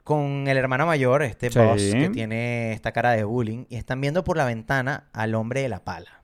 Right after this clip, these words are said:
Speaker 2: Sí.
Speaker 1: Me encanta porque cuesta la historia en el, el hermano para
Speaker 2: Sí.
Speaker 1: joder a sus dos hermanos pequeños.
Speaker 2: Eh, no, y
Speaker 1: De
Speaker 2: un primo.
Speaker 1: co-, y a-, ah, no, era el primo,
Speaker 2: El primo
Speaker 1: tienes
Speaker 2: y
Speaker 1: toda
Speaker 2: el
Speaker 1: la razón,
Speaker 2: hermano.
Speaker 1: y en este caso Macaulay Culkin, claro.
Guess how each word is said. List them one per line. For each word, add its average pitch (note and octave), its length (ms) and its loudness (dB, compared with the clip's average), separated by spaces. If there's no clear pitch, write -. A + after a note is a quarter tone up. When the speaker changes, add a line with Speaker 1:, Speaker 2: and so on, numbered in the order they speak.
Speaker 2:
Sí. A2 300 2
Speaker 1:
Me B2 60 -8
encanta D#3 380 0
porque C3 240 -4
cuesta B2+ 280 -2
la D#3 60 0
historia C#3 540 -2
en A2+ 220 -8
el, G#2 220 -2
el G#2 140 -6
hermano A2+ 480 -2
para G#2 180 -4
Speaker 2:
Sí. A#2 160 2
Speaker 1:
joder G#2 300 -2
a A#2 60 -4
sus C3 220 -6
dos A2 180 -2
hermanos B2 360 -2
pequeños. C#3 480 -4
Speaker 2:
Eh, - 80 -6
no, D#3+ 160 4
y C3+ 100 0
Speaker 1:
De B2+ 260 4
Speaker 2:
un B2+ 60 2
primo. F3 360 4
Speaker 1:
co-, - 60 -12
y B2+ 100 -2
a-, C3 220 2
ah, C#3+ 160 -2
no, E3+ 100 4
era D3+ 180 8
el D3+ 80 0
primo, F#3 220 6
Speaker 2:
El C#3+ 60 12
primo G#3+ 240 8
Speaker 1:
tienes B3+ 60 8
Speaker 2:
y - 20 8
Speaker 1:
toda G#3 80 10
Speaker 2:
el D#3+ 60 10
Speaker 1:
la D#3 60 12
razón, D#3 120 6
Speaker 2:
hermano. G#2 80 4
Speaker 1:
y C#3 180 0
en B2 120 2
este B2 160 -4
caso C3+ 200 -2
Macaulay A#2 300 -2
Culkin, A2+ 320 -6
claro. G#2 240 -6